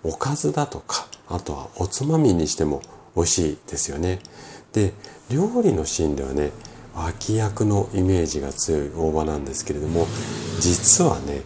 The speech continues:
栄養たっぷりで、その実力は主役級だったりします。今日はそんな大葉の栄養成分や効能についてね、あのー、詳しくお話をしていきます。ぜひ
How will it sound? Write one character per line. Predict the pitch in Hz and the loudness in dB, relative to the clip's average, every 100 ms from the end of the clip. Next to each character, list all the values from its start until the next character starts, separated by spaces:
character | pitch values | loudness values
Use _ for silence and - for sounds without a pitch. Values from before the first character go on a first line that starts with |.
| - - - 120 | -12 -18 -10 -4
栄 | 80 95 104 | 0 2 2
養 | 107 101 | 0 0
た | 101 | -2
っ | 95 - | -4 -2
ぷ | 95 | -4
り | 78 | -2
で、 | 76 73 - - - | 0 -2 -4 -18 -20
そ | - - 92 | -18 -10 -2
の | 101 107 - 87 | 0 -2 -4 -6
実 | 82 - - | -4 -2 -2
力 | 87 82 - 80 | -2 -4 -2 -2
は | 71 - - | -2 -6 -16
主 | - - 85 | -4 -2 0
役 | 85 104 - - | 0 -2 -4 -4
級 | 101 90 - | -2 -2 -6
だ | 92 | -8
っ | |
た | - - | -8 -10
り | |
し | - - | -8 -6
ま | |
す。 | - - - - - - - | -6 -6 -12 -20 -20 -20 -4
今 | - 113 | 2 4
日 | |
は | 85 78 - - | 2 -4 -12 -14
そ | - 107 | -4 -2
ん | 113 | 0
な | 120 90 - - - | 0 0 -4 -18 -6
大 | 101 120 | -2 0
葉 | 123 | 0
の | 123 120 - - - | 0 -2 -4 -10 -12
栄 | 87 90 101 | -4 0 2
養 | 113 110 | 2 0
成 | 104 - 104 | 0 0 0
分 | 78 76 73 | 0 -4 -4
や | 78 73 - - - | -4 -4 -10 -20 -14
効 | - 104 | -4 -2
能 | 110 110 | 0 0
に | 104 | 0
つ | - | 0
い | 90 | -2
て | - | -4
ね、 | 85 82 - - - | -8 -8 -12 -20 -12
あ | 92 78 | -6 -4
の | 76 76 73 71 71 73 76 | -2 -2 -2 -4 -6 -8 -6
ー、 | |
詳 | - 98 | 0 0
し | |
く | - 80 | 0 -6
お | |
話 | 73 73 - - | -8 -8 -8 -8
を | |
し | - | -8
て | - | -8
い | |
き | - 82 | -6 -4
ま | 92 | -2
す。 | - - - - | -4 -8 -18 -2
ぜ | 139 | -2
ひ | 131 98 | 2 -2